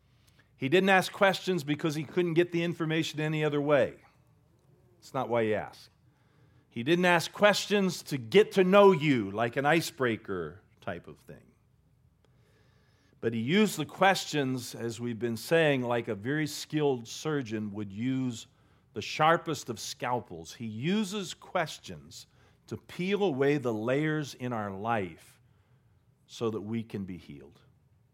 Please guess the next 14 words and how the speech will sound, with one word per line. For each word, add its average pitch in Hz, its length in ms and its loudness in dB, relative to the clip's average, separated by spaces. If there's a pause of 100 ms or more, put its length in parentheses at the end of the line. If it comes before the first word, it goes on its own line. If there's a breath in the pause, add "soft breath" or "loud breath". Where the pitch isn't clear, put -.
(600)
That's 131 240 -8
what 127 100 -2
he 131 140 -6
does 104 280 -6
with 95 120 -14
his 80 160 -16
questions. - 720 -20 (800 soft breath)
So 139 220 2
this 208 200 6
is 214 160 0
the 175 80 4
fourteenth 240 680 2
question 139 580 0
that 104 180 -2